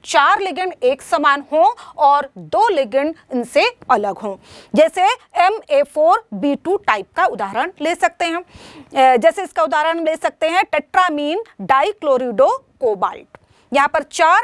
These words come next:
हमारे पास, अ, एमीन लिगेंड है तथा दो हमारे पास,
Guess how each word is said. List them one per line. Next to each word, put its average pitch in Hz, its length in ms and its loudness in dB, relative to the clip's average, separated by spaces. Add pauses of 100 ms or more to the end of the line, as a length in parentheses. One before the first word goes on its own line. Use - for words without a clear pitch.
(120)
हमारे 269 260 -2
पास, 262 320 0 (440)
अ, - 20 -2 (240)
एमीन 320 400 2
लिगेंड 311 320 0
है 359 200 0 (240)
तथा 269 240 0
दो 285 340 2
हमारे 214 320 -4
पास, 349 320 0